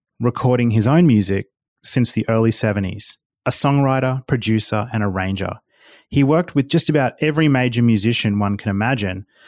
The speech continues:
but much of his career was focused on the king of pop, Michael Jackson. He first teamed up with the Jackson family in nineteen seventy-six, working with Jermaine Jackson,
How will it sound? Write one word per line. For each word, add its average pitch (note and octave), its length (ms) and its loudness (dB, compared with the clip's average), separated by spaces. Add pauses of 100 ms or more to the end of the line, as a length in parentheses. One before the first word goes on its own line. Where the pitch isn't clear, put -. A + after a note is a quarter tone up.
(180)
but C3+ 100 2
much F3 260 2
of G#3+ 80 2
his C#3 160 2
career A#2 360 0
was G#2+ 180 -2
focused D3 760 -2
on A#2+ 120 0
the F#2 80 -6
king C#3 260 0
of C#3 120 -2
pop, - 400 -2 (200)
Michael A2+ 320 -2
Jackson. - 480 -6 (580)
He D3 100 -6
first F#3+ 340 0
teamed D3 280 2
up C3 180 -2
with B2+ 100 -2
the A#2+ 60 -6
Jackson G#2+ 440 -4
family F#2+ 640 -6 (160)
in A2+ 120 2
nineteen B2+ 420 0
seventy-six, A2+ 880 -2 (260)
working C3 300 0
with C3+ 120 2
Jermaine B2+ 380 2
Jackson, A2+ 520 -4